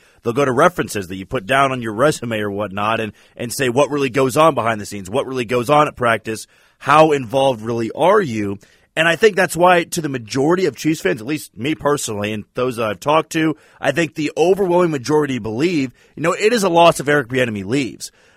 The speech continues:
But it's not a doomsday scenario because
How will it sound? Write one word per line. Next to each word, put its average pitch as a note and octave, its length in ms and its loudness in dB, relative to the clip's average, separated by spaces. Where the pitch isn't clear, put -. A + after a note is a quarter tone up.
But D#3+ 160 2
it's C#3 180 -2
not F3 220 6
a D#3+ 60 6
doomsday C3 800 0
scenario A#2+ 580 0
because A2+ 800 -2